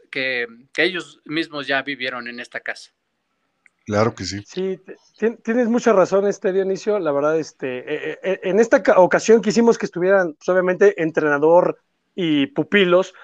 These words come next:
Speaker 3: porque era importante, ¿no? Es importante porque los chicos también son jóvenes, ¿no? Son
Speaker 1: <laughs> Ya no,
Speaker 3: jovencitos
Speaker 1: ya no.
Speaker 3: y... Ya, ya se nos perdió otra vez Dionisio, pero bueno, platicando, platicando con ustedes, este,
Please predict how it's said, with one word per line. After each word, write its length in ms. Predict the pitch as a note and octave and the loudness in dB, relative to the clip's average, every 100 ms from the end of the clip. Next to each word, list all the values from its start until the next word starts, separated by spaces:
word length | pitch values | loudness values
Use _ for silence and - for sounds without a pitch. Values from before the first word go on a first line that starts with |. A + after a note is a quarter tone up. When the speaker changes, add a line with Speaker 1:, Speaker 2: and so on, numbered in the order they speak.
| - _ | -20 _
Speaker 3:
porque 220 | E3 E3 | -6 0
era 60 | A3+ | 0
importante, 640 | A3 F3+ D3+ F3+ F3 - | 2 0 2 2 2 -2
¿no? 200 | C3+ E3 | -4 -4
Es 120 | E3+ G#3 | -4 -4
importante 540 | F#3 F3 F3+ F3 E3+ | -2 2 2 2 -2
porque 300 | D#3+ C3+ D3 | -6 -6 -4
los 140 | C#3 | -6
chicos 340 | - F3 F3 - | -6 -4 -2 -2
también 540 | D3 C#3 D3+ D#3+ D#3 - | -4 0 2 2 2 -6
son 200 | - D#3 | -2 -2
jóvenes, 680 | D3 E3+ E3 E3 E3+ - - | 4 4 6 4 2 -2 -8
¿no? 320 | D3 C#3+ F3+ A#3 - - - | -4 0 -2 -2 -10 -12 -2
Son 120 | F3 | 0
Speaker 1:
<laughs> 20 | |
Ya 20 | |
no, 0 | F3 | 4
Speaker 3:
jovencitos 800 | F#3 F#3 F#3 G#3 - G3+ G3+ | 4 4 4 2 4 4 4
Speaker 1:
ya 60 | D#3+ | 2
no. 100 | D#3 - _ - | -12 -16 _ -4
Speaker 3:
y... 180 | G3 - _ _ _ _ _ _ _ _ _ _ _ _ _ _ _ _ _ _ _ _ _ _ _ - | -4 -4 _ _ _ _ _ _ _ _ _ _ _ _ _ _ _ _ _ _ _ _ _ _ _ -8
Ya, 200 | F3+ - | -6 -6
ya 180 | E3 D3+ | -4 -2
se 100 | F3 | -2
nos 140 | C#3+ | -4
perdió 300 | - C#3+ D#3 | -2 0 2
otra 160 | E3+ D#3+ | 2 4
vez 140 | D#3+ | 4
Dionisio, 540 | D#3 D3+ E3+ F3+ G3 - | 4 2 2 4 2 2
pero 160 | F#3 F#3 | 4 6
bueno, 260 | A3 F3+ - _ _ _ _ | 6 4 0 _ _ _ _
platicando, 560 | F#3 F#3+ A#3 C4 C4+ C4+ | -2 0 0 4 4 4
platicando 440 | G#3+ G#3+ B3+ C#4 | -2 2 2 2
con 160 | A3 G3+ | 2 0
ustedes, 480 | - A#3+ B3+ B3 | 0 2 2 0
este, 960 | - F3 - - F3+ E3+ E3 E3 E3 E3+ | -4 -8 -10 -6 -2 0 2 0 0 -4